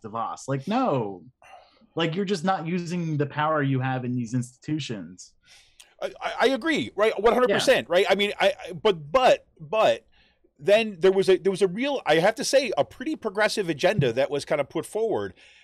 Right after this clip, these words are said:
Speaker 2: And remarkably, after the, the kind of, you know, the covid aid stuff came out, you know, uh,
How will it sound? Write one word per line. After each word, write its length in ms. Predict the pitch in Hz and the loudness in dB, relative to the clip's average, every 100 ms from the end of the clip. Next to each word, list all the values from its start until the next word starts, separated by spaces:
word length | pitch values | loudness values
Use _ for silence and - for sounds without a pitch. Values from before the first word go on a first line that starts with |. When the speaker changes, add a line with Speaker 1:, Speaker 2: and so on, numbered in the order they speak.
| _ - | _ 0
Speaker 2:
And 260 | 170 160 156 | 0 0 -4
remarkably, 840 | 151 156 202 247 202 123 113 123 - | -6 -2 -2 -2 -6 -4 -4 -4 -4
after 360 | 165 - 202 | -4 -4 -6
the, 200 | 170 160 | -2 -4
the 200 | 151 135 | -4 -4
kind 200 | 139 147 | -2 0
of, 240 | 135 127 127 | 0 0 -6
you 80 | 139 | -4
know, 180 | 127 117 | -2 -2
the 100 | 123 | -4
covid 360 | 175 190 185 | 0 2 2
aid 240 | 127 113 107 | 0 -4 -4
stuff 260 | - 110 | -4 -4
came 220 | - 104 | -4 -8
out, 280 | 90 85 104 _ _ _ _ _ | -6 -8 -10 _ _ _ _ _
you 140 | 143 127 | -10 -2
know, 180 | 120 113 | -2 0
uh, 360 | 127 120 117 | 0 0 -2